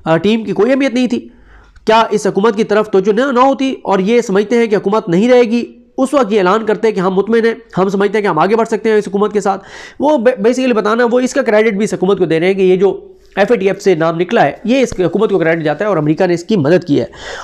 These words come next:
और, अ, वो ये कहते हैं कि, अ, दूसरी बात यह है कि आईएमएफ़ ने इस हुकूमत के साथ मुज़ाकरात को जारी रखा हुआ है। ये नहीं कि उसने अम-, आईएमएफ़ में कहा हो कि हम इंतज़ार करेंगे इलेक्शन का बा-, अ, इलेक्शन का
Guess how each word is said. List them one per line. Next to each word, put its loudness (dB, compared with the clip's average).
और, 6
अ, 6
वो 4
ये 4
कहते 2
हैं 2
कि, 2
अ, 6
दूसरी 0
बात 4
यह 6
है 0
कि -2
आईएमएफ़ 2
ने 2
इस 0
हुकूमत 0
के -2
साथ 0
मुज़ाकरात 0
को -2
जारी 4
रखा 0
हुआ 0
है। -10
ये 2
नहीं 2
कि 2
उसने 2
अम-, -2
आईएमएफ़ 2
में 0
कहा 4
हो 6
कि -2
हम 2
इंतज़ार 4
करेंगे -2
इलेक्शन -2
का 0
बा-, -6
अ, 2
इलेक्शन -2
का 2